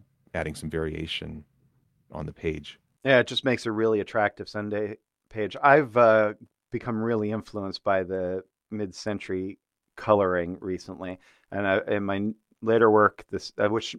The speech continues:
Speaker 2: uh, n-, mostly stuff people haven't seen yet, uh, the coloring is, is gone more towards that style. What people don't realize, there were only sixty-four colors they could even choose from.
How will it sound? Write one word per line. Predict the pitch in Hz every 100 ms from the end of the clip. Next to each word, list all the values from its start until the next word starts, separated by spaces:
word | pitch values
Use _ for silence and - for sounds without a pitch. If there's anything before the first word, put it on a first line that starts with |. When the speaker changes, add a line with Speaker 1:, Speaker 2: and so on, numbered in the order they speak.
| -
Speaker 2:
uh, |
n-, | 135 175 160 233 240 - _ _
mostly | 120 135 - 110
stuff | 107 -
people | 113 101
haven't | 95 90
seen | - 117
yet, | 98 95 - - - _
uh, | 107 101 98
the | 95
coloring | - 113 110 104 98
is, | 92 90 - -
is | 101 92 104
gone | 101 107 104 98
more | - 107 104
towards | - 101 98 104 95 - - _ _ _ _ _ _
that | 107 101 -
style. | - 120 127 107 - _ -
What | 131
people | 208 180
don't | 143 123
realize, | 170 143 110
there | 143
were | 151 135
only | 135 135 117
sixty-four | - 139 - 123 123 107
colors | 117 113 110 95
they | 107
could | - 113
even | 107 92 85
choose | - 131 113
from. | - 82 -